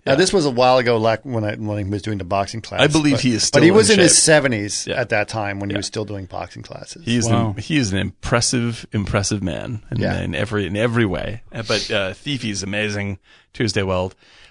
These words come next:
Speaker 2: Uh, but, like, for that to be a first movie is sort of, like, sort of legendary because that holds up with any of his later work.
Speaker 3: Yeah.
Speaker 2: One hundred percent. And, uh, and I always thought, like,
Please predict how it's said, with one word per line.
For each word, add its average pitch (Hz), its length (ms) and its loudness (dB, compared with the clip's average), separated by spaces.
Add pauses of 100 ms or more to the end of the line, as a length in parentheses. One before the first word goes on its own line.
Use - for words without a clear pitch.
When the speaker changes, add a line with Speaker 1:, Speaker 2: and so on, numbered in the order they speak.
Speaker 2:
Uh, 110 160 2
but, 104 220 -2
like, 104 140 -6
for - 160 -6
that 113 180 -4
to - 80 -16
be 117 60 -2
a 98 80 -4
first - 280 -8
movie 95 220 -8
is 87 160 -10
sort 98 240 -6
of, - 280 -16 (140)
like, 101 220 -14 (200)
sort - 260 2
of 113 60 -2
legendary 92 680 -6
because 110 240 -6
that 120 100 2
holds 110 180 0
up 98 120 -6
with 95 100 -8
any 92 140 -6
of 90 60 -10
his - 120 -14
later - 200 -10
work. - 300 -18 (240)
Speaker 3:
Yeah. - 120 -4
Speaker 2:
One 120 80 0
hundred - 120 -6
percent. - 320 -12 (340)
And, 110 400 0
uh, 107 180 -2
and 131 120 -2
I 190 80 -2
always 220 180 -4
thought, 127 200 -2
like, 107 260 -6